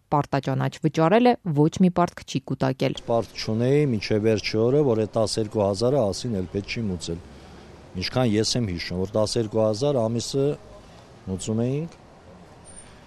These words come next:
Speaker 2: Լիցենզիայի համար։ Դե չեմ ամ, էդի լիցենզիա կարելի է ասել, տուրք կարելի է ասել, տասներկու հազար ամիս ես տալիս է, ուրիշ ոչ մի բան։ Այո, նույնը եղել է ակտերը, ես լրիվ մուծել եմ, հիմա դե ներումը էլ է։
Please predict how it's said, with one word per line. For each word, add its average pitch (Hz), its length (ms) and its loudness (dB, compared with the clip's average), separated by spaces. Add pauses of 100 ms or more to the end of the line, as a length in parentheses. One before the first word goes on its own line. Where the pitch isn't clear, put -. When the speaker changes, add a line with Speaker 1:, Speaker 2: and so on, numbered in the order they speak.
(200)
Speaker 2:
Լիցենզիայի 175 560 -20
համար։ - 640 -16
Դե 151 100 -4
չեմ 165 200 0
ամ, 113 140 2
էդի 127 160 2 (100)
լիցենզիա 123 500 2
կարելի 113 260 2
է 110 140 4
ասել, 95 300 -6
տուրք 120 240 -2
կարելի 104 260 2
է 101 80 0
ասել, 95 420 -4 (680)
տասներկու 127 480 0
հազար 98 320 -2
ամիս 117 200 -2 (100)
ես 104 240 -2
տալիս 131 240 -2 (100)
է, 170 160 -6
ուրիշ 120 320 -8
ոչ 113 120 -12 (120)
մի 101 160 -10
բան։ 87 180 -12 (560)
Այո, 87 180 0 (360)
նույնը 110 300 2
եղել 104 260 2
է - 20 -4 (140)
ակտերը, 123 380 0 (100)
ես 98 160 -2
լրիվ 101 300 -2
մուծել 120 400 0
եմ, 123 160 -2
հիմա 101 160 -2 (100)
դե 101 120 -2 (200)
ներումը 127 360 -2 (100)
էլ 123 180 0
է։ 123 60 2